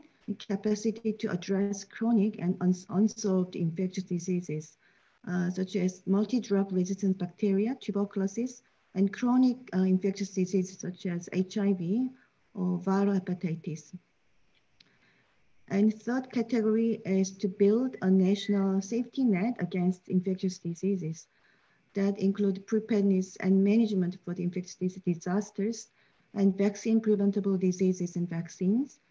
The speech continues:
and bioterrorism. So t-, to implement those national R and D plan, government also formed the Forum for Infectious Disease Research in two thousand twelve.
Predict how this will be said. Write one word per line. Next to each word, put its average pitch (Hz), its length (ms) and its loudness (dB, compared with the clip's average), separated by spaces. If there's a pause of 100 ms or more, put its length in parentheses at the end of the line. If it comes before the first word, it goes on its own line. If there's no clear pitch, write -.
(180)
and 185 220 2
bioterrorism. 170 960 -4 (3500)
So 262 300 -2
t-, 262 60 -8 (340)
to - 260 0
implement 226 640 4
those 208 320 6
national 208 500 2
R 185 120 0
and 202 140 2
D 226 80 0
plan, 226 460 -4 (520)
government 226 560 2
also 214 420 0
formed 208 540 0
the 185 140 -2
Forum 254 540 0
for 190 200 -4
Infectious 190 380 -2
Disease 190 520 -2
Research 180 600 -2
in 190 300 2
two 208 140 0
thousand 185 480 -2
twelve. 175 400 -6